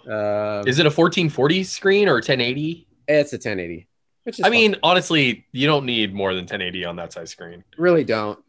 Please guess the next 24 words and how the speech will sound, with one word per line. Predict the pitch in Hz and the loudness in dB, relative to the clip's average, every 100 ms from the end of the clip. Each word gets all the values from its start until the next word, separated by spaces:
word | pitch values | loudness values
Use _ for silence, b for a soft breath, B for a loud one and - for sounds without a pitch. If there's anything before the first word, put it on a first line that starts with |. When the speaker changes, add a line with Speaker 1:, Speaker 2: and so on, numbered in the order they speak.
| _ | _
Speaker 1:
Um, | 123 127 120 113 107 113 _ _ - | -2 0 2 0 -4 -12 _ _ -8
but | 131 | -2
yeah, | 135 117 104 | 0 0 0
it's, | 123 - - | -4 -8 -8
I | 127 | -4
mean, | 135 | 0
this | 156 180 | 0 -2
is | 131 | -4
like | 113 110 | -4 -4
a | |
desktop | 101 110 107 - 104 - | -4 -4 -4 -4 -4 -4
replacer, | 95 104 101 - 98 98 | -8 -8 -6 -6 -8 -6
which | 139 147 | -4 0
was | 160 127 | 0 0
the | 135 | -6
point | - 127 110 | -4 -4 -2
of | |
getting | 110 107 104 | -2 -2 -2
it, | 101 92 | -4 -6
as | 101 95 | -8 -6
well | 104 98 | -4 -4
as | 92 - | -6 -10
just | - 95 | -12 -10
to | - 90 | -10 -12